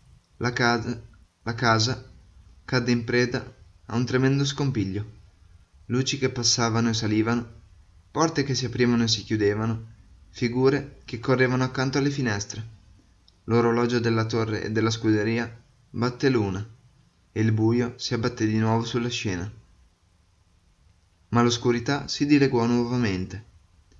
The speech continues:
per mostrare la facciata della casa. In fondo alle scale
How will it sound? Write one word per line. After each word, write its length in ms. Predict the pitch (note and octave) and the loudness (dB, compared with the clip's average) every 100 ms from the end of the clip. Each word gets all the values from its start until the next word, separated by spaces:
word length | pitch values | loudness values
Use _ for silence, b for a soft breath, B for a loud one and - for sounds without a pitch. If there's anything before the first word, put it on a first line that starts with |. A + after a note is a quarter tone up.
| _ _ | _ _
per 160 | - G#2+ | -2 2
mostrare 480 | A2+ A2 A2+ A2+ | 2 2 0 2
la 120 | G#2 A2 | 0 -2
facciata 420 | A2+ A2 A#2 B2 | -6 -6 -4 -2
della 300 | A#2+ A#2 A#2 | 0 0 -2
casa. 420 | A2 F#2+ F#2 A2 - - _ _ _ _ _ _ _ _ _ _ _ _ - _ _ - | -4 -4 -4 -8 -12 -20 _ _ _ _ _ _ _ _ _ _ _ _ -20 _ _ -8
In 160 | G#2+ A2 | -4 0
fondo 240 | B2+ C#3 | 0 2
alle 80 | C3 | 2
scale 640 | A#2+ - G#2 G#2+ A2+ A2+ | 2 -2 0 0 -2 -6